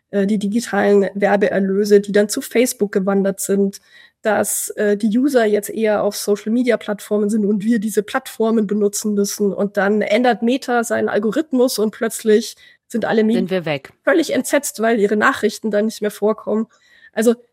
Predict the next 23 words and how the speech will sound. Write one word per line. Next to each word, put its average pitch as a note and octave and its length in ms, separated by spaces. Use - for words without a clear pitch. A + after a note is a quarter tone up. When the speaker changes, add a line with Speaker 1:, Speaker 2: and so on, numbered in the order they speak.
Speaker 1:
das A3+ 180
waren A#3 160
alles C4 420
so B3 120
kleine A#3+ 680
Disruptionsstufen, C4 960
wo G#3 120
wir A3 80
gemerkt G#3+ 480
haben, A#3+ 360
wir G3+ 140
haben D4+ 100
uns C4+ 160
da G#3+ 120
in G#3+ 140
eine - 80
Abhängigkeit D4 640
begeben D#4 500
und A#3 300
die C4 360
schadet G#3+ 480
uns E3+ 220
dann. - 280